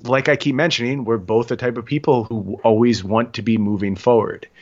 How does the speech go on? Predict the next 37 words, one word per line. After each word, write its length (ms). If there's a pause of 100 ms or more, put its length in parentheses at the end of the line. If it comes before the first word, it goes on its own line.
(300)
Um, 380
and 120
that's 140
not 140
to 80
say 260
we 160
weren't 260
putting 180
out 180
high 140
quality 380
episodes. 420
I 80
think 200
we 80
were. 380
I 100
think 180
we 80
were 80
getting 280
to 80
the 60
bottom 320
of 60
metagames 640
faster 480
than, 300 (440)
you 80
know, 260 (160)
most 420
content 580
on 180
the 80
planet. 500 (520)
But 360